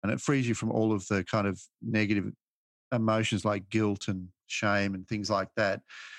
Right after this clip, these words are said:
And we also touched on talking about how instead of using drug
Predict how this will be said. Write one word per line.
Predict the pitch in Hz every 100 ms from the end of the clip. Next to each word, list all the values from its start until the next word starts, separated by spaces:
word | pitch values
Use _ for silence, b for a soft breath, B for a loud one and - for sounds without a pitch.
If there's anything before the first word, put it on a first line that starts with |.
| B B _ -
And | 127
we | 127
also | 147 123
touched | 113 131 113 -
on | 117 107
talking | 101 117 107 110
about | 107 107
how | 117 117 110 107 - B B B
instead | 117 - 123
of | 107
using | 117 127 151 139 107 98 101 - _ _ _ _ _
drug | - 107 104 101 98